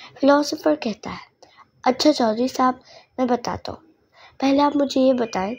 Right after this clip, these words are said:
कि आपके घर में कुत्ता है?" चौधरी साहब ने कहा, "जी है।" फिलोसोफर ने कहा, "अच्छा, तो आपके घर में मवेशी भी होंगे, भेड़ बकरियाँ वगैरह?" चौधरी साहब ने कहा, "जी है।"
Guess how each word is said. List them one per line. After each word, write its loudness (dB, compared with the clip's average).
कि -16
आपके 0
घर 2
में 2
कुत्ता -2
है?" 2
चौधरी -4
साहब -2
ने -4
कहा, 2
"जी 0
है।" -2
फिलोसोफर 2
ने 0
कहा, -2
"अच्छा, -2
तो 2
आपके 0
घर 0
में 0
मवेशी -2
भी 2
होंगे, 2
भेड़ 0
बकरियाँ -2
वगैरह?" -2
चौधरी 0
साहब 0
ने 0
कहा, -2
"जी -4
है।" -6